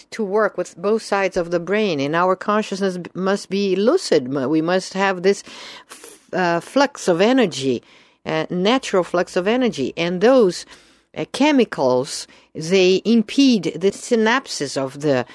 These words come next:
neurons in the brains. So people don't think anymore.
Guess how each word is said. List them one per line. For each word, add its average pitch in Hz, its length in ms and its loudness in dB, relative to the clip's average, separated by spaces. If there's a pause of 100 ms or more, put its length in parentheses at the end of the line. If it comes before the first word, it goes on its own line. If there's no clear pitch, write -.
(140)
neurons 139 760 2
in 151 240 -6
the 143 60 0
brains. - 640 -8 (460)
So - 180 -4
people 226 300 -2
don't 220 300 0
think 277 280 0
anymore. 143 520 -4